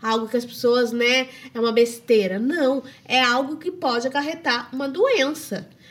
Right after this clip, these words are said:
né? Por quê? Porque na ciência já tá mais do que claro que modifica a imunidade, que afeta a nossa imunidade,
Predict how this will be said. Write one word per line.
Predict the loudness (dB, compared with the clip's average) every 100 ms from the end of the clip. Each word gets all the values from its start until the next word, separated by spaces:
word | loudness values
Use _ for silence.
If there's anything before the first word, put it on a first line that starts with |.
| -8
né? | -2 -2
Por | -2 -4 -4
quê? | 0 0 0
Porque | -4 -2 -2 -2
na | -4
ciência | -4 -4 -4 -4 -6
já | -6
tá | -4
mais | -2 -2 -2 -6
do |
que | -8 -8
claro | -2 0 2 0 -6 -14 -20 _
que | -2 -2 -2 -8 -10 0
modifica | 2 2 -4 -4 -4 -2
a | 0
imunidade, | 0 -2 -2 -2 0 0 -2 -6
que | -8
afeta | -8 -2 0 0 -4
a |
nossa | -4 -6 -6
imunidade, | -6 -4 -4 -4 -6 -6 -8 -12